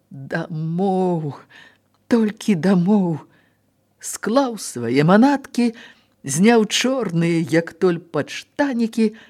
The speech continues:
усе злоты абмяняў у лаўцы на папяровыя пяцізлотаўкі і зашыў у фрэнч пад падкладку усе дзвесце. Так вучыў бацька. На вакзале купіў невялічкую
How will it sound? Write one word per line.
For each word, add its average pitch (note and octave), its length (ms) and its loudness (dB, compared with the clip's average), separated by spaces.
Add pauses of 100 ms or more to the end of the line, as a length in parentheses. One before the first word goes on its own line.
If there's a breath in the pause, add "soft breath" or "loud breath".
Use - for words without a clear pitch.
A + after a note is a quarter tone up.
(580 loud breath)
усе A3+ 240 2
злоты G#3+ 460 6
абмяняў G3+ 420 4
у G3+ 60 4
лаўцы G3 420 2
на F#3+ 80 2
папяровыя F#3+ 600 4
пяцізлотаўкі G3 1200 -2
і - 400 -2
зашыў A3+ 420 2
у G#3+ 140 -4
фрэнч F3 580 -2
пад E3 260 -6
падкладку D3 840 -4 (220 loud breath)
усе D#3+ 280 -2
дзвесце. B2+ 680 -8 (1040)
Так A#2+ 220 -6
вучыў C#3+ 340 2
бацька. B2+ 560 -4 (640)
На B2+ 160 -2
вакзале C3 560 0
купіў D3 400 -2
невялічкую D3 560 -2